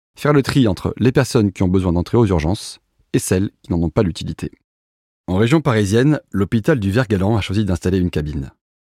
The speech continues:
Les résultats sont tout simplement extraordinaires, avec plusieurs milliers de passages en quelques mois. Courant deux mille vingt-quatre, d'autres cabines devraient être installées dans les hôpitaux. De quoi soulager les médecins urgentistes.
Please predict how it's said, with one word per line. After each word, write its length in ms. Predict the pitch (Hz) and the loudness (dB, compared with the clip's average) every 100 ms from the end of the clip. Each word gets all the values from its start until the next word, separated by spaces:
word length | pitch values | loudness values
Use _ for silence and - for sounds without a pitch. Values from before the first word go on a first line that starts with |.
| - | -6
Les 140 | 95 | -2
résultats 340 | 101 113 110 143 | 0 0 0 0
sont 140 | 113 | -2
tout 80 | 107 | -2
simplement 460 | 104 110 113 123 _ | -2 0 0 -2 _
extraordinaires, 840 | 123 - - 131 107 95 85 76 - _ _ | -6 -6 -2 0 2 2 0 -2 -10 _ _
avec 300 | 95 87 - | -4 -4 -4
plusieurs 280 | - 113 110 | -2 0 2
milliers 240 | 120 123 | 2 2
de 40 | 110 | 0
passages 340 | 98 - 101 | -2 0 0
en 60 | 90 | 0
quelques 240 | 92 85 | -2 -2
mois. 220 | 82 82 - _ _ _ _ | -4 -4 -10 _ _ _ _
Courant 280 | - 123 113 | -2 2 2
deux 80 | 110 | 4
mille 140 | 156 | 2
vingt-quatre, 500 | 117 101 104 113 - - | 2 2 0 -2 -6 -8
d'autres 360 | 101 165 233 - | 0 0 0 0
cabines 280 | 120 135 131 | 0 2 2
devraient 180 | 107 107 | 2 0
être 180 | 113 | -2
installées 440 | 131 - 110 98 123 | -4 -2 0 2 2
dans 100 | 107 | 2
les 160 | 92 | 2
hôpitaux. 320 | 95 90 - - _ _ _ - | 0 -2 -6 -6 _ _ _ -8
De 140 | 82 98 | -4 0
quoi 200 | 104 95 | 0 -2
soulager 380 | - 113 98 | 0 2 2
les 80 | 120 | 2
médecins 260 | 92 - 101 | 0 0 -2
urgentistes. 680 | 87 87 - 80 - - | 0 -2 -4 -8 -10 -14